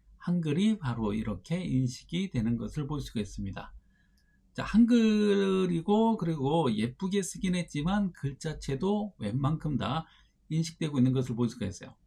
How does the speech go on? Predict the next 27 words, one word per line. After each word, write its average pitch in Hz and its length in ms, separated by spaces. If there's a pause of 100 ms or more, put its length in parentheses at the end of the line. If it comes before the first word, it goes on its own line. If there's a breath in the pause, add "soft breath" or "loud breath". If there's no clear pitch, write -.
(180)
그래서 127 400 (380 loud breath)
이렇게 147 240
정자에 165 480
가깝게 135 640
또박또박 170 540
쓴 175 220
글들은 165 580
생각보다도 185 760 (540 soft breath)
인식률이 175 600
대단히 151 360
좋습니다. - 580 (260)
네. - 200 (1120 soft breath)
자, 131 100
그러면 185 600
이거 165 200
말고 160 300
조금 220 260
더 196 80
어려운 156 960
폰트를 165 320
한번, 110 460 (200)
폰트 190 260
말고 123 360
이 135 140
이미지를 156 420
한번 110 220
볼게요. 98 440